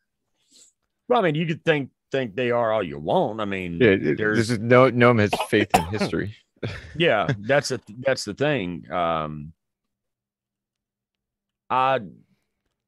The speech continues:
Speaker 1: I don't have a hundred percent faith in the way history's written. I can look at what the media is doing right now and what's, what's gonna be out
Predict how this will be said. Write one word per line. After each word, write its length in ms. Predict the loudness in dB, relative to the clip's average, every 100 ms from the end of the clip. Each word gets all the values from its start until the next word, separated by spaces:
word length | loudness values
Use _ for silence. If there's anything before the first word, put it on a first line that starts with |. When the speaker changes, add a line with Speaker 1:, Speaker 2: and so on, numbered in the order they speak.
| _ _
Speaker 1:
I 80 | -4
don't 260 | 0 0 0
have 160 | 0
a 80 | 0
hundred 200 | -2 -4
percent 300 | -6 -8 -8
faith 420 | -4 -2 -2 -4 -6
in 80 |
the 80 | -6
way 460 | -2 -2 -2 -4 -10 _ -6
history's 720 | -6 -6 -8 -10 -10 -14 -18 _ -8
written. 500 | -2 -2 -2 -12 -8
I 120 | -8
can 220 | -4 -6
look 220 | -2 -2 -4
at 120 | -8
what 240 | -4 -4 -4
the 60 |
media 540 | -4 -2 -2 0 0 -2
is 140 | -4
doing 260 | -2 -2 -2
right 300 | -2 -2 -4
now 520 | -4 -2 -4 -6 -10 _ _
and 320 | -4 -4 -2
what's, 340 | 0 0 -2 -12 -14 -20 -20 _ -20 _ _
what's 340 | -4 -2 0
gonna 200 | -2 -2
be 280 | -2 -2 0
out 260 | 0 -2